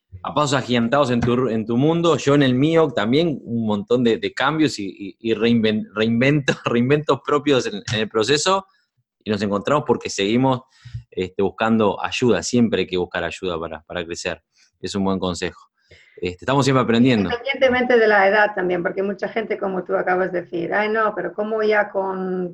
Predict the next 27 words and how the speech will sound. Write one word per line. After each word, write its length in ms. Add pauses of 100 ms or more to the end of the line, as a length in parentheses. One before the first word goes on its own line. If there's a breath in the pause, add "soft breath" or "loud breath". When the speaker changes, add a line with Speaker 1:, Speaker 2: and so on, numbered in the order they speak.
Speaker 2:
cincuenta 460
años 340
o 80
cuarenta 400
años, 280
cómo 200
me 120
puedo 260
reinventar 720
y 160
ya 160
ser 200
alumno 360
cuando 200
ya 240
he 240
ido, 340 (340)
fui 120
jefe 340
toda 240
mi 160
vida?". 420
O, 380 (240)
no 80
sé, 300 (540 loud breath)
pues, 260
eh, 500